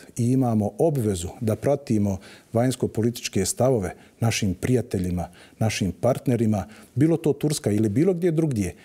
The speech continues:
ne kažemo da mi pratimo ono što su stavovi Europske unije, a odnosi se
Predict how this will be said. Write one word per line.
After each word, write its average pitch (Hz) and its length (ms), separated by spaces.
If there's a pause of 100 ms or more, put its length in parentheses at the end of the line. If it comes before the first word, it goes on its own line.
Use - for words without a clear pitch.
(240)
ne 120 180
kažemo 127 580
da 101 180
mi 117 320
pratimo 143 760
ono 143 460 (160)
što - 220
su 123 120
stavovi 127 540
Europske 117 640
unije, 135 560 (520)
a 120 260 (400)
odnosi 135 540
se 107 240